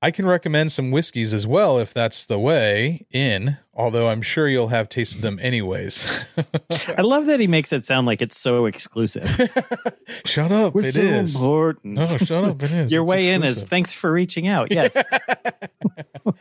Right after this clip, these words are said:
Speaker 1: Uh, they also make a single hop gin as well, which I don't think I've ever had
Speaker 2: Ooh.
Speaker 1: something like that.
Speaker 2: Mm,
Speaker 1: Uh,
Speaker 2: that sounds
Speaker 1: anyways,
Speaker 2: fun.
Speaker 1: if you fancy making my day, then let me know where I can send the samples to, and we can go from there. Kindest regards,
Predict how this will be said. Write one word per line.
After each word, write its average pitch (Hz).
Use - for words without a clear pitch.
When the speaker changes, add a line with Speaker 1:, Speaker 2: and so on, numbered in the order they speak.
Speaker 1:
Uh, 131
they 147
also 180
make 170
a 131
single 165
hop 147
gin 117
as 104
well, 120
which 98
I 127
don't 208
think 123
I've 107
ever 98
had 123
Speaker 2:
Ooh. 208
Speaker 1:
something 107
like 90
that. 98
Speaker 2:
Mm, 123
Speaker 1:
Uh, 123
Speaker 2:
that 127
sounds -
Speaker 1:
anyways, 180
Speaker 2:
fun. -
Speaker 1:
if 127
you 120
fancy 175
making 110
my 107
day, 123
then 117
let 143
me 165
know 165
where 156
I 156
can 147
send 160
the 143
samples 165
to, 120
and 113
we 131
can 135
go 135
from 123
there. 127
Kindest 127
regards, 123